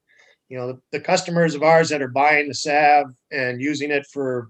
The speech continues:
you know, things like their, their neuropathy pain or, you know, just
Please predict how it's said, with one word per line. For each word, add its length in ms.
you 60
know, 80
things 360
like 280
their, 420
their 180
neuropathy 720
pain 460
or, 340
you 140
know, 120
just 320